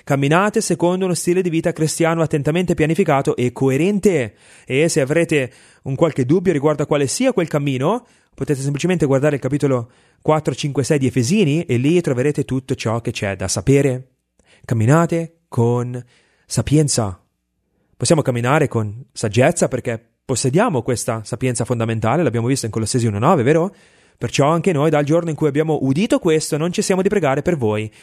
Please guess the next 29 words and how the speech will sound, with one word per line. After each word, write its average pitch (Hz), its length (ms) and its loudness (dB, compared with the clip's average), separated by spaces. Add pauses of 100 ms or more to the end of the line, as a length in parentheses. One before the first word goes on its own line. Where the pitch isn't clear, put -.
(140)
e 127 80 -6
di 123 80 -6
chiedere 147 260 0
che 120 100 -6
siate 127 200 -4
ripieni 165 360 -2
della 147 180 2
conoscenza 151 400 0
della 135 120 2
sua 170 120 0
volontà 151 340 0
in 127 160 -2
ogni 151 160 0
sapienza 131 380 -4
ed 127 40 0
intelligenza 135 460 -2
spirituale, 104 420 0 (280)
affinché 131 340 0
camminiate 135 640 2
in 170 80 0
modo 151 260 0
degno 135 280 -2
del 127 160 -2
Signore 104 420 -6
per 110 120 -10
piacergli 147 560 0
in 120 280 -4
ogni 101 340 -8 (340)
cosa. 127 440 2